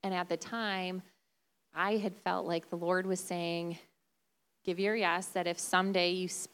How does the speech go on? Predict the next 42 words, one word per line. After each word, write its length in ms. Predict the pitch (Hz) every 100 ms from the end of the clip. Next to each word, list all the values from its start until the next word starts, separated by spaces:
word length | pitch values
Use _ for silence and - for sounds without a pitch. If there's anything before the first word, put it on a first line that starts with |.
| -
you 220 | 180 180
get 180 | 175 170
the 120 | -
opportunity 540 | 160 180 - 190 185
to 100 | 185
speak, 380 | 226 - 165 -
you 100 | 170
speak." 420 | - - 190 151 -
And 100 | 175
I 40 |
remember 340 | 185 196 190
Mark 280 | 180 185 233
going 240 | 202 180 170
you 140 | 170
and 140 | 180
saying, 380 | 185 185 180 185
"I 480 | - - _ _ _
feel 100 | 254
like 140 | 320 -
the 80 |
Lord's 340 | 269 285 262 -
telling 180 | 247 240
me 100 | 226
that 160 | 196
one 120 | 202
day 80 | 214
I'm 80 | 233
gonna 140 | 214
talk 280 | 202 208 214
in 100 | 220
front 180 | 214 202
of 60 | 190
the 60 |
church, 240 | 190 180 -
so 420 | - 190 190 202
here's 240 | - 349
my 80 | 330
yes, 400 | 311 320 302 -
if 80 | 247
that 140 | 254
ever 180 | 262 277
happens." 680 | 247 269 - 202 208 214